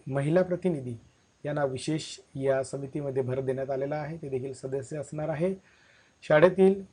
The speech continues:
विद्यार्थिनी प्रतिनिधी, दोन विद्यार्थिनी व दोन विद्यार्थी हे देखील सदस्य असणार आहे. आणि शाळेचे मुख्याध्यापक हे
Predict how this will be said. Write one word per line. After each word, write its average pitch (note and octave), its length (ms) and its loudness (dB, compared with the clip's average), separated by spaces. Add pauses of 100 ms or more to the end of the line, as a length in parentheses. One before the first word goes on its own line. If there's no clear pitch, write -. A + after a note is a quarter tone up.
विद्यार्थिनी C#3 540 6 (140)
प्रतिनिधी, C3 480 -8 (520)
दोन E3+ 220 4
विद्यार्थिनी C3+ 680 -4 (280)
व D3 200 -2 (360)
दोन D#3+ 280 4
विद्यार्थी C#3 600 -4 (480)
हे F3 100 6
देखील D3+ 340 0 (640)
सदस्य C#3 380 -6
असणार B2 360 -14
आहे. - 280 -20 (460)
आणि D#3 320 0 (520)
शाळेचे D3 360 -4
मुख्याध्यापक D#3+ 540 -4 (500)
हे D3+ 300 -4